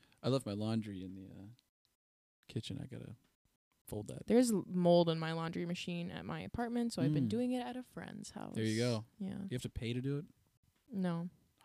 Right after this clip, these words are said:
Speaker 1: I start
Speaker 2: But
Speaker 1: taking my
Speaker 2: it's in,
Speaker 1: laundry
Speaker 2: like,
Speaker 1: over
Speaker 2: a
Speaker 1: there?
Speaker 2: dungeon. It's
Speaker 1: Oh.
Speaker 2: scary. And I think I'm breathing in asbestos every time I go down there, so
Speaker 1: Interesting.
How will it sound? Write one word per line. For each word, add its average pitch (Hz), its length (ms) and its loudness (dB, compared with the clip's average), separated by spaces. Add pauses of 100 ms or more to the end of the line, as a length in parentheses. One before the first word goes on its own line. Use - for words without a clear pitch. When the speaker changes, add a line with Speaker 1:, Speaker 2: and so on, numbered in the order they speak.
(800)
Speaker 1:
I 104 60 -10
start - 20 -8
Speaker 2:
But 214 200 10
Speaker 1:
taking 208 180 0
my 107 120 0
Speaker 2:
it's 226 160 8
in, 294 100 8
Speaker 1:
laundry - 40 8
Speaker 2:
like, 277 100 8
Speaker 1:
over 254 80 10
Speaker 2:
a 208 40 12
Speaker 1:
there? 185 140 2
Speaker 2:
dungeon. 170 920 6
It's 202 180 2
Speaker 1:
Oh. 196 160 4
Speaker 2:
scary. 139 680 2 (180)
And 170 120 -2
I 170 80 2
think 226 260 0
I'm 247 140 4
breathing 226 340 6
in 196 100 4
asbestos 180 680 2
every 202 180 2
time 202 220 2
I 202 80 2
go 202 140 4
down 202 240 4
there, 208 280 4
so 214 180 0
Speaker 1:
Interesting. 160 320 0